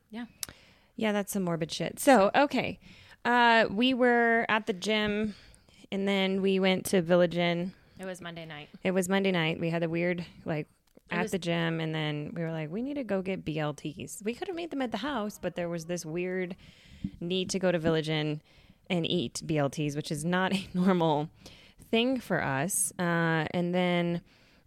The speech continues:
Speaker 2: I was driving. Our mom was in the front seat, and Nicole was in the back seat. And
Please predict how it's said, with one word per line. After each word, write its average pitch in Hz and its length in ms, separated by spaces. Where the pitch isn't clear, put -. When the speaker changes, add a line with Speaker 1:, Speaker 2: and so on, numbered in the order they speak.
Speaker 2:
I 185 160
was 208 200
driving. 165 640
Our 175 200
mom 175 200
was 190 140
in 196 60
the 185 80
front 175 260
seat, 165 340
and 165 140
Nicole 151 300
was 160 120
in 175 100
the 175 60
back 160 280
seat. 143 480
And 151 540